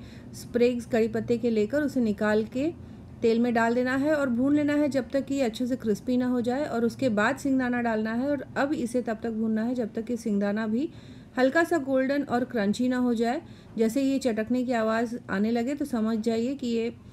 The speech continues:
भुना जा चुका है। और यहाँ पर थोड़ा सा हल्दी पाउडर डाल दिया है। यहाँ पर मैं तीखी वाली लाल मिर्च पाउडर यूज़ कर रही हूँ, इससे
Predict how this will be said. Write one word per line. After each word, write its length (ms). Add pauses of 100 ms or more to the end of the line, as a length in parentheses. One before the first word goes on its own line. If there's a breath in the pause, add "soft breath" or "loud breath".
(200 loud breath)
भुना 340
जा 180
चुका 300
है। 220 (360 loud breath)
और 160
यहाँ 340
पर 300 (360)
थोड़ा 160
सा 140
हल्दी 300
पाउडर 260
डाल 220
दिया 200
है। 220
यहाँ 240
पर 180
मैं 140
तीखी 280
वाली 220
लाल 220
मिर्च 160
पाउडर 360
यूज़ 320
कर 160
रही 220
हूँ, 220 (300 loud breath)
इससे 480